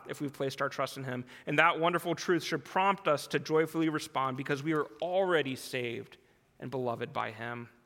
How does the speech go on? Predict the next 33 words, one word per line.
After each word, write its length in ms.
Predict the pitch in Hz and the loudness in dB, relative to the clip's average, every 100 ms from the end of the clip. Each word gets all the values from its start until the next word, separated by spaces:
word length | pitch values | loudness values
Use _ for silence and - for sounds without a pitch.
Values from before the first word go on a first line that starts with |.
| _ _ _ _ _ _ _ _ - | _ _ _ _ _ _ _ _ -4
In 60 | 156 | 2
a 20 | |
moment, 260 | 165 170 165 | 6 6 4
we're 80 | |
gonna 140 | 165 160 | 4 2
sing 460 | - 175 165 165 | 2 2 4 4
the 180 | 151 143 | 4 6
hymn, 320 | 139 160 156 | 6 4 2
Be 160 | 139 160 | 2 2
Thou 180 | 156 151 | 4 4
My 200 | 147 139 | 4 2
Vision. 480 | 147 151 185 185 175 - - _ _ _ _ | 2 2 0 -2 -4 -14 -20 _ _ _ _
And 100 | 151 | 2
in 120 | 156 | 4
it, 180 | 160 156 - | 4 0 0
it 160 | 156 143 | 2 2
reminds 520 | 143 143 143 147 135 | 2 2 2 2 0
us, 380 | 131 - - - _ _ _ _ _ _ _ _ _ _ _ _ _ _ _ _ _ _ - | 0 -2 -8 -12 _ _ _ _ _ _ _ _ _ _ _ _ _ _ _ _ _ _ -6
we'll 200 | 147 135 | 2 2
sing, 460 | - 147 139 139 123 - - _ _ _ _ - | 4 4 4 0 -6 -14 -20 _ _ _ _ -4
"Thou 300 | 139 147 170 | 2 4 6
my 220 | 170 165 | 4 4
great 300 | 147 151 151 | 4 2 2
Father, 540 | - 123 123 123 123 - | -2 -2 0 -2 -4 -6
and 140 | 135 | -2
I 180 | 127 135 | 0 0
thy 220 | 131 127 | 0 0
true 260 | 131 - 131 | -2 -6 -8
Son, 440 | - 120 117 113 - _ _ _ 151 | -8 -8 -8 -10 -16 _ _ _ -6
thou 320 | 135 143 160 | 0 2 2
in 120 | 165 | 2
me 120 | 160 | 0
dwelling, 520 | 135 127 120 113 113 | -2 -2 -2 -2 -6